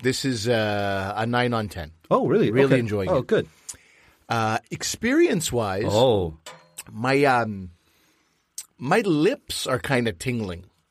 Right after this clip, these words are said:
Speaker 2: Oh, no.
Speaker 1: As though it's an allergic reaction,
Speaker 2: Oh,
Speaker 1: but it
Speaker 2: no.
Speaker 1: hasn't, it hasn't turned into anything
Speaker 2: What,
Speaker 1: more.
Speaker 2: what could it be, though? It's,
Speaker 1: Maybe
Speaker 2: it's
Speaker 1: the, the lime, pesticides in the lime
Speaker 2: No,
Speaker 1: or
Speaker 2: but
Speaker 1: something?
Speaker 2: I
Speaker 1: I don't know.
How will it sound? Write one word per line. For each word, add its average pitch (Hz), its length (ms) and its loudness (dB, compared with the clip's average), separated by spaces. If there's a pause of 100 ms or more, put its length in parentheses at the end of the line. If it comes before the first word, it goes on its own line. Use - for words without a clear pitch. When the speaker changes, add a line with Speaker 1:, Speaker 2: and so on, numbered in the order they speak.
(840)
Speaker 2:
Oh, 101 80 -6
no. 101 320 -2
Speaker 1:
As 127 200 -2
though 147 200 2
it's 156 160 -2
an 143 120 2
allergic 139 420 2
reaction, 131 520 2
Speaker 2:
Oh, 107 40 2
Speaker 1:
but 123 120 4
it 127 100 6
Speaker 2:
no. 156 40 6
Speaker 1:
hasn't, 131 480 0
it 120 120 -6
hasn't 131 280 -2
turned 123 280 -2
into 123 240 0
anything 113 420 -4
Speaker 2:
What, 147 140 4
Speaker 1:
more. 110 140 0
Speaker 2:
what 160 180 4
could 165 100 4
it 165 80 4
be, 240 160 0
though? 98 220 2
It's, - 180 -8
Speaker 1:
Maybe 127 140 2
Speaker 2:
it's 185 160 -6
Speaker 1:
the, 160 380 0
the 127 120 0
lime, 160 460 0
pesticides 156 720 -2
in 147 80 0
the 127 100 0
lime 127 360 0
Speaker 2:
No, 240 120 4
Speaker 1:
or 247 60 2
Speaker 2:
but 156 80 4
Speaker 1:
something? 135 100 2
Speaker 2:
I - 40 2
Speaker 1:
I 160 40 -2
don't 107 140 -4
know. 90 280 -8